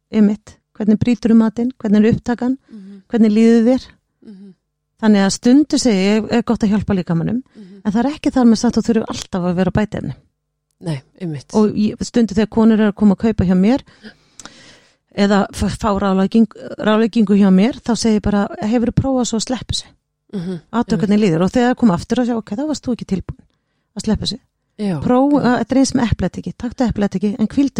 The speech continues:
Speaker 1: þig líka.
Speaker 2: Já, einmitt.
Speaker 1: Þú veist, ég tek kollagen, það, mér finnst það bara hjálpa mér og t-, fyrir utan það, það, ég tek það núna því að, að upp á að varna því að fá beineyðingu síðar um ævina.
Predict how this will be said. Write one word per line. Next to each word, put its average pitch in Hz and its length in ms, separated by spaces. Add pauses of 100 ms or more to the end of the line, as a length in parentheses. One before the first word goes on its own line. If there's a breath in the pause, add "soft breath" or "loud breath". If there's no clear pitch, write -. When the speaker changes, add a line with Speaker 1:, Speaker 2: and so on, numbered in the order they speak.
Speaker 1:
þig 196 40
líka. 208 260 (320)
Speaker 2:
Já, 175 180 (220)
einmitt. 170 260
Speaker 1:
Þú - 120
veist, - 120
ég 254 140
tek 240 120
kollagen, 214 680
það, 214 160 (100)
mér 220 120
finnst 208 180
það - 80
bara 190 120
hjálpa 190 380
mér 170 200 (120)
og 190 200 (460 loud breath)
t-, - 140
fyrir 208 240
utan 196 140
það, 185 220
það, 202 280
ég 202 260
tek 233 220
það 196 120
núna 190 280
því 196 160
að, 180 120 (100)
að 180 260 (440)
upp 196 200
á 190 60
að 175 60
varna 202 300
því 180 220
að 175 240
fá 175 240 (100)
beineyðingu 202 560
síðar 214 280
um 170 60
ævina. 190 420